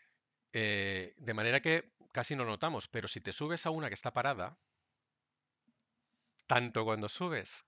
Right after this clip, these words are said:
cuando con-, te bajas, por mucho que te dices, "Está parada, está parada, estoy viendo que está parada", por lo tanto, mm, no, no ajustes, da igual,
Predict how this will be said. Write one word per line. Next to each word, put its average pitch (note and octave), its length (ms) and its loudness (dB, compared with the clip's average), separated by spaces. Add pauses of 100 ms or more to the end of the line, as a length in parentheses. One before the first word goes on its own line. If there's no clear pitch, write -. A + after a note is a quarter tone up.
cuando A2+ 420 0
con-, G#2 380 -6 (100)
te G#2 120 0
bajas, B2+ 440 2 (180)
por B2+ 300 6
mucho C#3 500 0 (200)
que A#2+ 100 0
te A#2+ 140 0
dices, A#2 440 -2
"Está - 240 -4
parada, B2 520 6
está A2 220 -6
parada, D#3+ 260 0
estoy G#2 180 -4
viendo G#2 180 -4
que C#3 60 -8
está D3+ 160 -6
parada", C#3 380 0
por G2+ 120 -8
lo F#2+ 100 -6
tanto, A2 440 -4 (100)
mm, A2 260 -10 (180)
no, C3+ 200 4
no C#3+ 160 2
ajustes, E3+ 640 0
da A2 120 -2
igual, F#2+ 260 -2